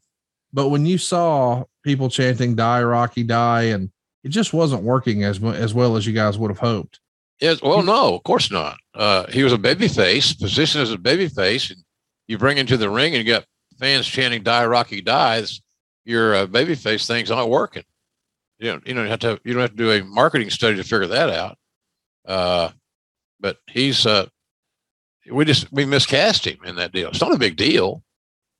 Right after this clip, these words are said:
Speaker 2: because he hit the ground running with, uh, the Nation of Domination,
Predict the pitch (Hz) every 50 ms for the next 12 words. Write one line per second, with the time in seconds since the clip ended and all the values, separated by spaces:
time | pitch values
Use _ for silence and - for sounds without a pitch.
0 | _ _ - - - 139 127 120 117 107 - - 131 131 123 113 113 - 135 131
1 | 127 110 131 143 147 139 127 120 131 156 180 180 156 135 120 117 _ 113 113 113
2 | 107 95 107 104 98 104 104 110 117 123 123 - 110 110 104 113 113 107 101 98
3 | 95 101 127 156 151 - 104 101